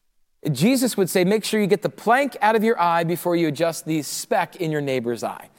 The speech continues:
Now, that's number one. Number two, though, discern when to bring up concern. Discern when to bring up concern.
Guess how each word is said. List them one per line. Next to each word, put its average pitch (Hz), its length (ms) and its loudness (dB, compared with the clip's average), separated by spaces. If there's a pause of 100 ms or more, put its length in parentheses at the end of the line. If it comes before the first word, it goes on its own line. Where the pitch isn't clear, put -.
(720)
Now, 160 140 2
that's 170 180 -2
number 175 160 4
one. 156 220 0
Number 190 160 2
two, 269 240 2
though, 165 100 2
discern 220 600 2
when 196 100 2
to 190 60 4
bring 180 260 0
up 190 140 -4
concern. 175 720 -2 (360)
Discern 214 640 2
when 190 120 2
to 180 60 0
bring 175 240 0
up 170 100 -4
concern. 165 460 -2